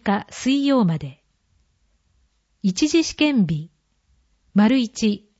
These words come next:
十月二十三日土曜。丸二、十月十六日土曜。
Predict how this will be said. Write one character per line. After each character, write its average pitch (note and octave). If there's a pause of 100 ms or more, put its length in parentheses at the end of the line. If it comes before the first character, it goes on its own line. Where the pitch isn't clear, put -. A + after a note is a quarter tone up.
(320)
十 D4
月 D4+
二 D4+
十 A#3+
三 A#3+
日 E3+
土 F#3+
曜。 E3+ (960)
丸 G#3
二、 G#3+ (640)
十 C#4+
月 C#4+
十 A#3
六 C#4
日 G#3+
土 F#3
曜。 E3+